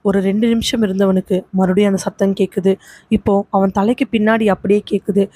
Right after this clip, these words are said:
பெட்ரூம்ல ஒரு ஜன்னல், அந்த ஜன்னல்ல இருந்து தான் சத்தம் வருதோன்னு சொல்லிட்டு மெல்ல எந்திரிச்சு அந்த ஜன்னல் வழியா போய் எட்டி பார்க்கறான். அங்க பின்னாடி இருந்தா சத்தம். அந்த அபார்ட்மெண்ட்டுக்கு பின்னாடி பகுதி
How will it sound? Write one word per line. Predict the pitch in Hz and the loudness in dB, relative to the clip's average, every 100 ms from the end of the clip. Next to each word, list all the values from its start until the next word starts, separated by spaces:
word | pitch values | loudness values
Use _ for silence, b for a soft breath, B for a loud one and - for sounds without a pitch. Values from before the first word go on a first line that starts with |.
| B B - | B B -2
பெட்ரூம்ல | 247 - 349 294 262 | -2 0 0 2 0
ஒரு | 220 190 | 0 -2
ஜன்னல், | 208 196 202 190 b b - | -2 -2 -2 -4 b b -2
அந்த | 202 185 208 | -2 0 0
ஜன்னல்ல | 247 277 | 2 2
இருந்து | 240 220 | 2 2
தான் | 233 | 0
சத்தம் | 226 - 214 208 | -2 -2 0 2
வருதோன்னு | 208 196 | 2 0
சொல்லிட்டு | 196 190 190 190 196 B B | 0 0 0 -2 -2 B B
மெல்ல | - 202 233 269 | -2 0 2 2
எந்திரிச்சு | 226 208 202 196 | 2 2 0 0
அந்த | 202 | 0
ஜன்னல் | 196 190 214 | 0 0 2
வழியா | 214 208 | 2 2
போய் | 202 196 190 | 2 2 0
எட்டி | 185 214 - | 0 -4 -2
பார்க்கறான். | 190 - 196 185 190 _ _ _ _ | -4 -2 -2 0 -2 _ _ _ _
அங்க | 190 185 180 | 0 0 0
பின்னாடி | 202 226 226 | 2 2 2
இருந்தா | 190 190 202 | 2 2 0
சத்தம். | - - 190 185 b b - | -4 -6 -6 -6 b b -4
அந்த | 226 226 - | -2 0 -2
அபார்ட்மெண்ட்டுக்கு | 320 320 269 220 - 220 | -4 -2 -2 -2 -4 -4
பின்னாடி | 214 208 208 220 | -2 -2 -2 -2
பகுதி | 196 196 190 | -4 -2 -4